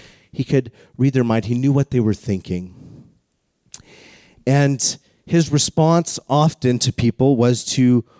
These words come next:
one, either ask a question, or two, to tell a story. And a parable is simply a story that alludes to a spiritual principle.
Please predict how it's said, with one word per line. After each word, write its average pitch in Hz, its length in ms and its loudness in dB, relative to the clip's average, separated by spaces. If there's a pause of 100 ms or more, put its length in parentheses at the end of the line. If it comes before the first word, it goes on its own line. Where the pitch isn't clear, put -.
(140)
one, 143 300 2
either 120 240 0
ask 131 360 -2
a 175 60 2
question, 113 720 -2 (1040)
or 120 140 4
two, 131 640 2 (760)
to 120 80 -4
tell 107 220 0
a 101 60 0
story. 90 760 -4 (380)
And 135 100 0
a 135 40 0
parable 165 500 2
is 139 80 -2
simply 160 460 0
a 123 80 -2
story 127 760 0 (560)
that 131 160 4
alludes 135 400 2
to 127 140 -2
a 120 40 2
spiritual 135 480 0
principle. - 840 -6